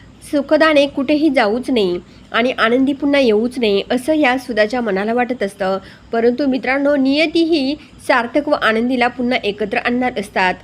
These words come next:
आता ही आनंदी आपलं नाव कल्याणी हे नाव बदलून पुन्हा मालिकेमध्ये आलेली असते, कारण आता ज्यावेळेस सुखदा व सार्थक दोघेही जेव्हा एकमेकांजवळ सोनचाफ्याच्या झाडाजवळ बसलेले असतात,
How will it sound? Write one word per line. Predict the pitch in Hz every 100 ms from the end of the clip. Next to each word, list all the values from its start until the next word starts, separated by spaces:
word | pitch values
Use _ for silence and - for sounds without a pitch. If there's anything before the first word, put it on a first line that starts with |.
| - -
आता | - 240 302
ही | 302 330
आनंदी | - 247 269 294 262 294 311 - -
आपलं | 240 247 311 330
नाव | 330 262 277 -
कल्याणी | 277 269 330 330
हे | 330 320 330
नाव | 302 254
बदलून | 269 302 262 233 269 - - -
पुन्हा | 269 285
मालिकेमध्ये | 269 214 226 277 285 285 226 240 - - - - -
आलेली | - 226 226 254
असते, | 208 - 202 185 - - - -
कारण | 254 285
आता | 311 339 370
ज्यावेळेस | 269 254 269 320
सुखदा | - - 339 349 349
व | 359
सार्थक | 349 277 262 277 269 277 - - 240
दोघेही | 285 277 339 370
जेव्हा | 302 339 330 285 -
एकमेकांजवळ | 285 294 247 240 269 311 294 233 262 - - - -
सोनचाफ्याच्या | 349 330 370 - 294 294 320 233 233 294 - _ _ - -
झाडाजवळ | - 269 269 302 359 370
बसलेले | 269 269 302
असतात, | 311 349 - 269